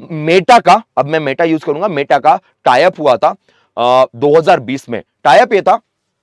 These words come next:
कि नाइन पॉइंट नाइन नाइन परसेंट शेयर्स Facebook ने या Meta ने Jio के अंदर लिए हुए हैं। तो Jio के अंदर नाइन पॉइंट नाइन नाइन परसेंट शेयर्स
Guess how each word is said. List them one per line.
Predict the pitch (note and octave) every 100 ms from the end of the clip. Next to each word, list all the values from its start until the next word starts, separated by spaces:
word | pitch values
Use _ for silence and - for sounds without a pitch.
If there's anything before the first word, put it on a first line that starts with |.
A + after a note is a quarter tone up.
| _ _ _ _ _ _ _ _ -
कि |
नाइन | F#3 D#3+ G3 B3
पॉइंट | F#3 A#3 C4 A#3+
नाइन | F3 G3
नाइन | G3+ A3+ G#3+
परसेंट | G#3 F#3+ A3+ G#3+
शेयर्स | - - F3+ F#3+ E3 C3 C#3 - _ _ _ - D#3
Facebook | D#3+ D3 E3 A#3+
ने | F#3 F3+ A3+ -
या | D#3
Meta | D#3+ C3+ D3+ D#3 F3
ने | C#3+ F3 G3+ _ -
Jio | G#2+ A2+ D#3+ F#3+ -
के |
अंदर | F#3+ F3+ D#3
लिए | B2 B2
हुए | A#2 G#2+
हैं। | F#2 _ _
तो | E3+
Jio | B2 B2+ G3 G#3+
के | A#3+
अंदर | A3 A#3
नाइन | F3+ D#3+ G3+ F3+
पॉइंट | A3+ A#3+ F#3+
नाइन | E3+
नाइन | F3+ A3 G#3+
परसेंट | G#3+ G3+ G#3+ F#3+
शेयर्स | - F3+ E3+ C#3